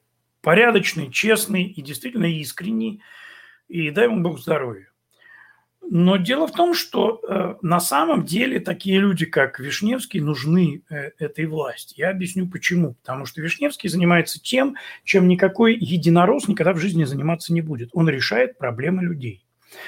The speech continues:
Он бегает, он выбивает, он добивается, он там интересуется, там застройки, нарушения, какие-то трубы текут, ещё что-то. Вот они занимаются, вот такие люди, как Вишневский, занимаются этими вопросами.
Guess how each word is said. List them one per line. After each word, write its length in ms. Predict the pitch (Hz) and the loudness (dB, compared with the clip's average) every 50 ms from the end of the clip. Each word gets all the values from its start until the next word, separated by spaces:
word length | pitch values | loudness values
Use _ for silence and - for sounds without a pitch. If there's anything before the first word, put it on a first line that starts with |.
| - - - _ - | -18 -18 -10 _ 6
Он 280 | 233 247 240 254 208 | 8 8 8 6 4
бегает, 640 | 165 127 160 185 208 214 185 175 190 196 196 196 196 | 0 4 6 6 6 6 6 6 8 8 8 8 6
он 200 | - 175 185 180 | 2 -2 -2 0
выбивает, 840 | 139 156 190 175 156 190 196 170 135 139 151 175 185 185 190 185 - - | 0 0 -2 0 2 2 0 2 2 4 4 6 6 4 4 2 0 2
он 240 | 180 175 190 175 160 | 2 4 4 4 4
добивается, 880 | 185 185 165 185 190 165 127 135 151 180 185 185 180 180 - - 190 208 | 2 2 2 0 -2 -2 0 0 0 0 0 0 -2 -4 -6 -8 -8 -8
он 400 | 226 - 202 170 190 196 196 196 | -6 -4 -2 0 0 0 0 -2
там 380 | - - 185 190 190 180 175 - - - _ - | -2 -2 0 0 0 0 -4 -6 -12 -18 _ 0
интересуется, 1040 | 175 180 175 - - 196 202 196 180 - - 151 170 196 196 196 196 196 - - 196 | 2 2 2 0 0 0 2 0 0 -2 -4 -2 0 2 2 2 0 -2 -4 -8 -2
там 240 | 202 190 190 190 156 | 0 0 0 2 0
застройки, 840 | 135 180 196 - - - - - 170 180 190 190 190 190 - 196 | -2 -4 -4 -4 -8 -8 -6 -2 2 4 4 4 4 2 -2 -2
нарушения, 920 | 196 190 190 190 208 196 - - - 147 170 185 185 185 185 185 185 180 - - - - - - - - _ _ - | 0 0 0 -2 -2 -4 -6 -6 -2 0 2 4 4 4 4 4 2 0 -2 -8 -10 -12 -12 -14 -16 -18 _ _ -2
какие-то 460 | 190 185 180 185 208 214 208 208 214 214 | 0 0 0 2 0 0 2 2 0 -2
трубы 500 | - - 120 131 170 196 208 190 214 208 | -2 -4 -2 0 2 2 4 4 2 0
текут, 460 | 214 - 208 214 - 196 196 185 - | 0 -2 -4 -4 -4 -6 -2 0 0
ещё 340 | 190 - - - 165 185 190 | 2 2 2 4 4 4 4
что-то. 220 | - 185 170 190 | 4 2 2 2
Вот 100 | 196 190 | 2 4
они 240 | 185 147 151 180 233 | 2 2 2 0 2
занимаются, 600 | 202 202 175 170 156 151 180 196 180 - - 156 | 2 4 4 4 4 4 2 2 2 0 -4 -8
вот 100 | - - | -6 -6
такие 280 | 151 151 - 202 190 | -6 -4 -2 0 0
люди, 240 | 180 185 190 165 151 | 2 2 2 2 0
как 220 | 143 - 135 - - | -2 -4 -6 -6 -6
Вишневский, 460 | 160 - - - - - - - 139 | -8 -4 -2 -2 -2 -2 -6 -8 -6
занимаются 500 | 117 139 139 143 170 226 240 - - 196 | -4 -4 -2 -2 0 0 0 0 -2 -4
этими 200 | 170 - 175 170 | -2 0 2 4
вопросами. 560 | 170 185 180 - 180 165 127 - - 127 110 | 4 2 2 0 -2 -4 -4 -4 -8 -12 -14